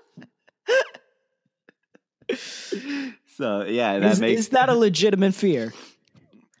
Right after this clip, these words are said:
Speaker 1: I think it is for her. So, but that does make sense. <laughs> It's like, <laughs> it shows s-, low-key kind of, uh, just how awful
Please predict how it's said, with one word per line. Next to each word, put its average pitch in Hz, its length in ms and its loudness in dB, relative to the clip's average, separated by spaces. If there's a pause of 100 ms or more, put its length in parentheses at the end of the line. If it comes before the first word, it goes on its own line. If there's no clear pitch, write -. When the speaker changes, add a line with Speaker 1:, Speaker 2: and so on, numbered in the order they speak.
(120)
Speaker 1:
I 156 120 2
think 220 260 -2
it 202 140 2
is 190 180 0
for 131 300 0
her. 120 340 2
So, 127 220 -4
but 117 180 -4
that 139 320 -2
does 131 300 -2
make 131 240 -2
sense. 120 460 -2
<laughs> - 0 -
It's 127 260 -8
like, 123 280 -10
<laughs> - 500 -6 (180)
it 160 240 0
shows 196 360 0 (360)
s-, - 180 -18 (160)
low-key 165 760 0
kind 151 360 -2
of, 127 220 0
uh, 110 320 2 (960)
just 131 280 -2
how 120 320 0
awful 120 720 -2